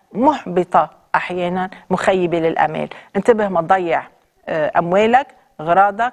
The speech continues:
ممتلكاتك وحجوزاتك، وكون جدا حذر مولود تسعتاش لواحد وعشرين أو اثنين وعشرين نوفمبر، تشرين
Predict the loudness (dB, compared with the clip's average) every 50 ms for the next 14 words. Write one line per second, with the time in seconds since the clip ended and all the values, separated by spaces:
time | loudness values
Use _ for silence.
0 | -8 -12 -12 -12 -6 -2 0 0 0 0 -2 -4 -6 -4 0 0 0 0 -2 _
1 | _ _ -2 -2 -2 -2 -4 -6 -6 -6 -4 -2 -4 -4 -2 -4 -4 -6 -6 _
2 | -20 -20 -12 _ -2 -2 -2 -2 -2 -2 -2 -2 -2 -4 -8 _ -8 -4 -2 -2
3 | -2 -2 0 -2 -2 -2 -4 -4 -4 -2 -2 0 -2 -2 -2 -4 _ _ _ _
4 | 0 0 2 2 2 0 2 2 2 0 0 0 0 2 2 2 0 -4 _ -6
5 | -4 0 0 0 0 0 0 0 -2 -2 -2 0 2 2 2 2 0 -2 -2 0
6 | -2 -2 -2 -4 -6 -4 -4 -2 0 0 0 0 0 0 2 2 4 2 2 0
7 | 0 -4 -6 -6 -4 -4 -6 -8 -12 _ _ _ 2 2 2 4 2 0 0 -2
8 | -6 -8 -8 -10 -12 -12 -10 -10 -8 -6 -6 -8 -8